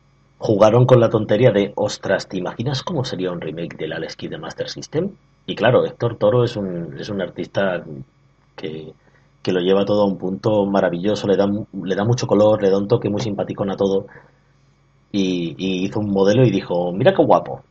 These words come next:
Y el otro dijo, "Ah, pues, ¿y si programamos un cachito del primer nivel?". Hicieron un, un mock-up que es sin más, es como, pf, puede ser incluso simplemente una imagen estática para ver cómo quedaría. Y les dio por colgarlo en redes tiempo después, o sea, esto sin más.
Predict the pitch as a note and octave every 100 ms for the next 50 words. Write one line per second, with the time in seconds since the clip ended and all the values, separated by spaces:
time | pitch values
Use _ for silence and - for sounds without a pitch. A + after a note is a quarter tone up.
0 | - F#2+ A2+ B2+ G2+ - - A2 - -
1 | G2 - - D3 G#3 G#3 G3 G#3 G3 F#3+
2 | F#3+ F3+ D#3+ - D3+ C#3+ C3 B2+ C3 A#2+
3 | E2+ D#2 D2+ _ - F#2+ - A#2+ C#3 C#3
4 | C#3 C3 B2+ C3 B2+ B2+ D3 - F#2+ G#2+
5 | - - F#2 F#2 G#2 G2 - - G2 G2
6 | F#2+ F2+ E2+ _ - - - - A2 A#2+
7 | A2+ G#2+ G#2 G#2 A2 G#2+ G2+ G#2+ G#2 G2+
8 | G#2 G#2 G2+ A2+ A#2+ G2+ F#2 G#2+ A2 A2
9 | A2 G2+ G2+ A2 A2+ C3 _ _ _ _
10 | _ _ _ _ - G2 F2 E2+ F#2+ A#2
11 | G#2 G2 G2+ G2+ G2+ F#2 G2 C3 - -
12 | G#2 G#2 E3+ - G2+ E2 - G#2 G2 E2+
13 | - E2+ - F3 - F2 F#2 F2+